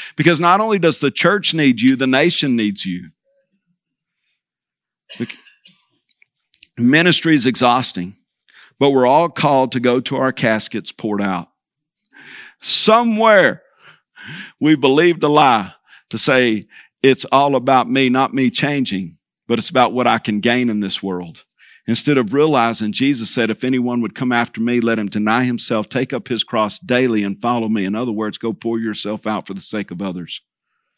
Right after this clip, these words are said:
for the sake of a nation. When you look at the apostles' life, the apostles' lives,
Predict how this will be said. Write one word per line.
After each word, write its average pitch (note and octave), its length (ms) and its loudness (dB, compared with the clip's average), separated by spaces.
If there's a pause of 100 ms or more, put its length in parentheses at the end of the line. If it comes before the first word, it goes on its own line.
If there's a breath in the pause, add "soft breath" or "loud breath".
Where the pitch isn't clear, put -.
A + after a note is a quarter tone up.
(440)
for B2 80 -2
the A2+ 100 -2
sake C3+ 240 0
of A2+ 100 -4
a G#2+ 40 -2
nation. G#2+ 480 -4 (840 soft breath)
When B2 120 0
you C3 100 2
look C#3 140 0
at C3 120 -6
the B2+ 100 0
apostles' A#2 520 -2
life, G2 440 -4 (1200 soft breath)
the A#2+ 120 2
apostles' B2 600 -2
lives, G#2 680 -2